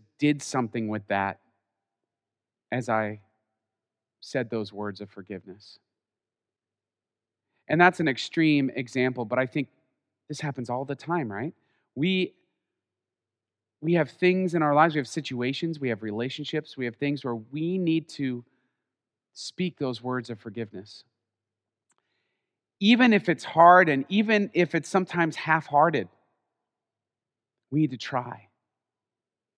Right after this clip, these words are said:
Because that's what forgiven people do. We speak forgiveness to others, especially those who don't deserve it, because after all, we didn't either.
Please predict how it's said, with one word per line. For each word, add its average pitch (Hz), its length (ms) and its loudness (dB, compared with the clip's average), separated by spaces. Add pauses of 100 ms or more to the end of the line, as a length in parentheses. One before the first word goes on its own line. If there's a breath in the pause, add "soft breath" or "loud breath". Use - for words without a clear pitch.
(600)
Because 135 240 -2
that's 151 260 2
what 143 140 -8
forgiven 135 420 -6
people 113 300 -10
do. 104 300 -10 (1500)
We 120 80 -8
speak 127 320 -6
forgiveness 117 760 -8 (600)
to 117 200 -6
others, 104 480 -6
especially 123 760 -8
those 104 300 -10
who 120 100 -10
don't 107 240 -10
deserve 110 440 -8
it, - 80 -20 (120)
because 117 240 -10
after 113 380 -4
all, 104 320 -6 (640)
we 117 120 -8
didn't 104 260 -8
either. 90 240 -14